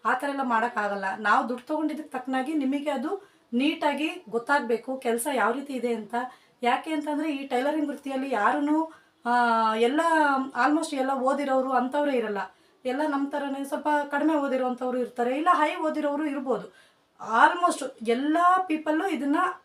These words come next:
ಆ, ಈ ಕೆಲಸ ಮಾಡ್ಬೋದು, ಯಾರೂ ನಮಗೆ ಆಗಲ್ಲ ಅನ್ನೋ ಇದೇ ಇರಲ್ಲ. ಹಾಗಾಗಿ ನಾನು ಹೇಳೋದಿಷ್ಟೇ, ಆ, ನಾನು ಮ-, ಯಾವಾಗ ಆನ್‌ಲೈನ್ ಕ್ಲಾಸ್ ಸ್ಟಾರ್ಟ್ ಮಾಡ್ತೀನಿ ಅಂತ ಅಂದ್ಬಿಟ್ಟು,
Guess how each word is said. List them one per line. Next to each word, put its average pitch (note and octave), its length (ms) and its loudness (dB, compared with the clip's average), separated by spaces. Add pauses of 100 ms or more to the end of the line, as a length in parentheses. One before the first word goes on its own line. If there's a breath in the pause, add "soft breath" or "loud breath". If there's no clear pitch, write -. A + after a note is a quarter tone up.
ಆ, B3 840 0
ಈ C4+ 140 -2
ಕೆಲಸ D4 320 -4
ಮಾಡ್ಬೋದು, A#3 640 2 (280 soft breath)
ಯಾರೂ A#3+ 280 6
ನಮಗೆ C4 320 0
ಆಗಲ್ಲ C4 420 0
ಅನ್ನೋ C4+ 180 -2
ಇದೇ B3 260 -2
ಇರಲ್ಲ. G#3+ 260 -4 (500 soft breath)
ಹಾಗಾಗಿ C4+ 600 -2 (240 soft breath)
ನಾನು B3+ 260 2
ಹೇಳೋದಿಷ್ಟೇ, C4 920 -4
ಆ, A3+ 200 2
ನಾನು A3 300 -2
ಮ-, G3+ 260 0
ಯಾವಾಗ A#3 400 0
ಆನ್‌ಲೈನ್ C4 360 -2
ಕ್ಲಾಸ್ B3+ 160 -6
ಸ್ಟಾರ್ಟ್ A3 300 -4
ಮಾಡ್ತೀನಿ A#3+ 380 -6
ಅಂತ A3+ 200 -8
ಅಂದ್ಬಿಟ್ಟು, G#3+ 520 -8